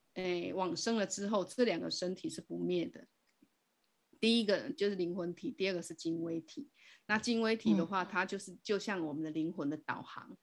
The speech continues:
Speaker 1: 有时候就是说它会，它会去告诉他说，“啊，你该怎么做，你该怎么做。”它是比较精微的精微体。然后他们投身下来了以后，他必须要，呃，怎么样去在这个地球上体验呢？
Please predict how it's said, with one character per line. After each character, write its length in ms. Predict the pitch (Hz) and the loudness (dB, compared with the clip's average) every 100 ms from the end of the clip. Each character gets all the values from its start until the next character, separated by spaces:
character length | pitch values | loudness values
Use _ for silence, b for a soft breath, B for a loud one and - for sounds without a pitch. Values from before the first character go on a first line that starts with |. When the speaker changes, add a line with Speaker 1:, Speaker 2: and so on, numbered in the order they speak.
| _ _ - | _ _ -6
Speaker 1:
有 140 | 175 | -6
时 180 | 151 185 | 0 0
候 260 | 214 208 | 2 2
就 120 | - 196 | 0 -4
是 220 | 202 185 | -4 -6
说 180 | 185 180 | -4 -4
它 180 | 208 | -4
会， 480 | 220 233 196 175 170 - _ | -2 0 0 -2 -4 -12 _
它 100 | - 233 | -4 0
会 120 | 240 | 0
去 80 | 254 | -2
告 220 | 240 226 | -4 -4
诉 160 | 226 | -4
他 200 | 214 214 | -4 -2
说 140 | 208 208 | -2 -4
，“啊， 160 | 208 190 | -2 -2
你 140 | 170 | -2
该 220 | 214 226 | 0 -2
怎 120 | 247 160 | 0 -2
么 120 | 160 | -4
做， 220 | - 185 | -4 -4
你 100 | 156 | -4
该 180 | 156 170 | -4 -8
怎 140 | 165 | -8
么 140 | 151 247 | -12 -12
做。” 240 | - 160 | -10 -8
它 120 | 180 | -8
是 100 | 202 | -10
比 100 | 214 | -10
较 160 | 160 180 | -8 -8
精 280 | - 175 175 | -6 -6 -4
微 120 | 170 | -4
的 80 | 160 | -6
精 260 | - 165 185 | -8 -10 -10
微 180 | 151 | -10
体。 260 | 147 - 226 _ b b b b | -12 -16 -20 _ b b b b
然 120 | 190 | -2
后 60 | 214 | 2
他 80 | 277 | 2
们 120 | 262 | 2
投 160 | 233 196 | 0 -2
身 200 | 214 214 | 0 0
下 240 | 226 214 | 4 4
来 140 | 165 156 | 4 2
了 120 | 156 | -2
以 180 | 117 151 | -4 -4
后， 200 | 196 185 | -2 -2
他 140 | 208 | -4
必 180 | 214 240 | -4 -4
须 180 | - 220 | -2 0
要， 380 | 208 190 180 _ b _ _ | 2 2 -2 _ b _ _
呃， 320 | 190 170 165 | -2 0 0
怎 120 | 165 | -2
么 120 | 170 185 | 0 0
样 200 | 226 214 | 0 -2
去 600 | - 220 208 185 175 170 _ _ _ | -4 -4 -2 0 -2 -4 _ _ _
在 280 | - 220 202 | -2 2 2
这 120 | 196 | 0
个 200 | 196 185 | -2 -2
地 200 | - 220 | -2 -4
球 200 | - 170 | -4 -6
上 220 | 160 190 175 | -2 -2 -4
体 160 | - 151 | -8 -4
验 260 | 180 160 | -2 -2
呢？ 280 | 156 151 160 | -2 -6 -10